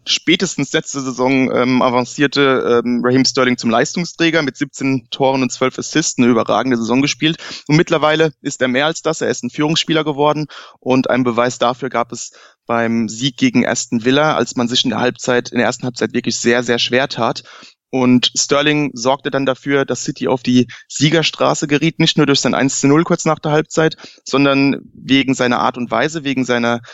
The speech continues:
ähm, wegen seiner Mentalität. Und das ist auch etwas, was, was Guardiola nach dem Spiel lobte.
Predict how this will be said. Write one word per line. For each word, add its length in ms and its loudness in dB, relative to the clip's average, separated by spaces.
ähm, 760 0
wegen 220 2
seiner 180 2
Mentalität. 760 2
Und 240 0
das 100 2
ist 140 -4
auch 100 2
etwas, 240 0
was, 320 -2
was 200 -4
Guardiola 380 0
nach 140 0
dem 140 -8
Spiel 260 -6
lobte. 460 0